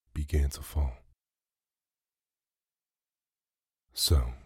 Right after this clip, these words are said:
they came to an avenue that was darker than the rest, and were pressing forward on their journey without looking down when the lady stopped.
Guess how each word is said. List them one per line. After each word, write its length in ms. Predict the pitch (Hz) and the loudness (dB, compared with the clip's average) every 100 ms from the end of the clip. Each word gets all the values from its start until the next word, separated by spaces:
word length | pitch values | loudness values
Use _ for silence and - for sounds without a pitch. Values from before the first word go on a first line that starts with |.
| - | -4
they 120 | 80 | -2
came 300 | 76 80 73 | 2 4 4
to 180 | 73 82 | 2 2
an 140 | 78 76 | 4 6
avenue 440 | 76 73 73 73 71 | 4 4 2 2 -2
that 140 | - 73 | -2 -2
was 160 | 71 | -2
darker 380 | - 78 73 - | 0 2 2 0
than 180 | 76 73 | 0 2
the 80 | 73 | 2
rest, 500 | 71 69 - - - _ _ _ _ _ _ _ _ _ | 2 0 -2 -14 -18 _ _ _ _ _ _ _ _ _
and 120 | 80 | -2
were 120 | 71 71 | 0 0
pressing 400 | - 76 - 78 | 2 2 2 -2
forward 400 | - 76 69 69 | 2 2 4 2
on 160 | 69 | 2
their 100 | 71 | 2
journey 460 | 71 - 69 64 62 - _ | 0 2 2 0 -4 -14 _
without 320 | - 78 71 69 | -6 0 2 4
looking 320 | 71 - 76 | 2 0 2
down 320 | 80 69 62 - _ _ | 4 4 2 -8 _ _
when 160 | - 71 | 0 2
the 80 | 71 | 4
lady 300 | 69 69 69 | 4 2 0
stopped. 480 | - 73 64 - | 0 0 0 -6